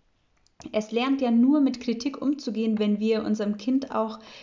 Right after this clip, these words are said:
Kritik entgegenbringen, wenn wir es erlernen lassen an Fehlern. Natürlich können Fehler passieren und natürlich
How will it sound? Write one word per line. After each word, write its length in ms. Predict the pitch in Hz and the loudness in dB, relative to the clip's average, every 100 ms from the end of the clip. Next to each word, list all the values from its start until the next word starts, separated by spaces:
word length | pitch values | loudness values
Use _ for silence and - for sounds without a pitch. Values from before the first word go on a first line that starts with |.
| - | -18
Kritik 840 | - 240 240 - 269 262 - - 233 | -4 -2 -2 -4 -4 -6 -10 -10 -4
entgegenbringen, 920 | 240 247 330 311 208 185 175 175 180 | -2 -2 0 0 0 -2 -4 -4 0
wenn 180 | 214 220 | 2 2
wir 320 | 226 220 220 - - _ _ _ _ | 2 2 0 -6 -20 _ _ _ _
es 300 | 226 220 - | -4 -4 -6
erlernen 760 | 226 226 226 254 302 294 269 240 | 2 2 4 2 2 2 4 4
lassen 640 | 240 262 - - 185 185 - | 2 0 -6 -8 -6 -6 -6
an 520 | 214 233 240 240 - - _ _ - | -2 0 0 -2 -8 -20 _ _ -6
Fehlern. 420 | 320 311 208 175 | -4 -2 -2 -2
Natürlich 460 | 208 220 339 339 - | -2 -4 -6 -6 -4
können 460 | 294 277 254 247 - | 0 0 0 -4 -10
Fehler 340 | 294 285 269 | -6 -2 -4
passieren 600 | 269 247 - 277 269 196 | -4 -10 -6 -4 -2 -2
und 180 | 196 208 | -4 -2
natürlich 560 | 208 - 285 302 294 | -4 -2 -2 -2 -4